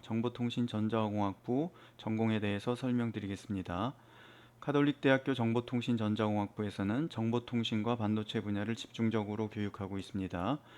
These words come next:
정보통신과 반도체 분야는 우리나라 첨단 산업의 핵심이고 세계적으로도 높은 역량을 발휘하고 있습니다. 현재는 물론 미래에도 유명한 분야죠. 최근에는 사물 인터넷과 인공지능을 활용한 미래 사 차 산업의 각종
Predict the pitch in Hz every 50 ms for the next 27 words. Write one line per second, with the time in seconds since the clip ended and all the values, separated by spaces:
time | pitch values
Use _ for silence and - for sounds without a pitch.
0 | - - - - - - - - - 117 123 131 147 - - 147 147 - 143 139
1 | 143 147 139 117 117 117 113 117 117 - 120 113 107 110 104 98 98 98 110 143
2 | 165 180 175 - 110 107 113 113 113 110 117 117 117 - 143 147 151 135 143 139
3 | 135 139 131 123 123 117 123 123 123 127 - - - 123 110 101 95 101 113 131
4 | - - - - - - - - - - 143 135 139 127 131 127 120 120 117 113
5 | 127 127 117 101 - - 120 117 113 110 110 110 107 107 110 110 107 107 98 95
6 | 98 95 95 92 95 90 - - 98 90 87 - 87 85 95 131 - - - -
7 | - - - - - - - - - - 143 147 151 143 143 143 143 139 123 113
8 | 113 117 131 147 147 120 107 101 110 110 107 104 110 110 107 104 101 101 98 98
9 | 101 101 98 90 98 92 87 87 87 - - 85 95 135 - - - - - -
10 | - - - - - - - - - - - - - - - - - - - -
11 | 151 151 147 151 147 143 135 131 143 151 139 123 - - 151 156 151 139 135 123
12 | - - 127 120 113 110 - - 127 127 123 117 113 113 117 113 123 120 113 120
13 | 113 113 110 110 110 113 110 120 113 110 107 107 107 113 135 160 - - - 110
14 | 107 104 110 117 113 - 104 95 - - 113 110 117 113 107 107 98 104 117 117
15 | - 98 95 - - 117 117 117